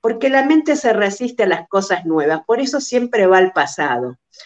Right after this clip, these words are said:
La mente siempre va al pasado, entonces es muy fácil caer en el pasado o irte al futuro, pero por lo general siempre va al pasado. ¿Y qué pasa cuando va al pasado? Me, si,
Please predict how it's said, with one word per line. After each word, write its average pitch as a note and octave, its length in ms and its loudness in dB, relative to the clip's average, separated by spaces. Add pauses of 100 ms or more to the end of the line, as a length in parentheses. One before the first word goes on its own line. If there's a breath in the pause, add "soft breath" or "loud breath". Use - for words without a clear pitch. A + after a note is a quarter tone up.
(480 loud breath)
La A3+ 180 2
mente D#4 340 4
siempre B3+ 420 2
va G3+ 100 4
al G3 160 2
pasado, D3 680 -2
entonces G3+ 560 -2
es G#3+ 140 -6
muy D#4 200 4
fácil A3+ 640 2 (200)
caer G3 500 2
en E3+ 140 -6
el E3+ 180 -4
pasado B3+ 760 2 (360)
o G3+ 120 4
irte A3+ 300 2
al F#3 100 2
futuro, D3+ 580 -4
pero A3 220 0
por A#3+ 140 -2
lo A#3+ 80 0
general B3+ 480 0
siempre C4+ 540 -2
va G3+ 100 4
al F#3+ 120 2
pasado. C#3+ 420 -4
¿Y F#3+ 100 -2
qué D4+ 200 -4
pasa - 320 -4
cuando F3+ 300 -4
va F#3+ 60 4
al F#3+ 120 -2
pasado? C3 560 -8 (600 loud breath)
Me, G#3+ 340 -2
si, A3 440 2